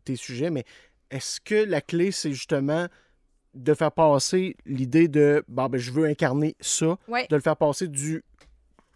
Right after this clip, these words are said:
Speaker 1: conscient au subconscient, parce qu'à partir du moment où c'est dans le subconscient, c'est ton réflexe naturel animal d'aller vers.
Speaker 2: Cent pour cent, parce que les gens,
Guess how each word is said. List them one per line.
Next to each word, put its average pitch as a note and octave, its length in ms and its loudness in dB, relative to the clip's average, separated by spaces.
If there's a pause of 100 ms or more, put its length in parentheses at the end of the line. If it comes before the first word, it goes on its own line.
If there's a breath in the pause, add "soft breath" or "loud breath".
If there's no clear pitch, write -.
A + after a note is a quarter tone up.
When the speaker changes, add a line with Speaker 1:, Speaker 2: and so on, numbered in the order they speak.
Speaker 1:
conscient E3+ 480 4
au D3 140 -2
subconscient, E3 680 -2 (260 loud breath)
parce C#3+ 120 -4
qu'à E3+ 80 -2
partir D#3 240 -2
du F3 80 -4
moment F3 220 4
où F#3+ 60 0
c'est - 120 -2
dans C3+ 120 2
le C#3 40 2
subconscient, E3+ 800 0 (280 loud breath)
c'est - 240 -6
ton C#3 120 2
réflexe D#3 720 -2
naturel D#3 680 2 (120)
animal D#3+ 600 0 (260 soft breath)
d'aller D3+ 360 4
vers. C#3 540 0 (120)
Speaker 2:
Cent C4 160 -2
pour B3+ 140 -8
cent, A3+ 240 -8
parce A3 160 -8
que - 80 -8
les A#3 180 -6
gens, B3 240 -4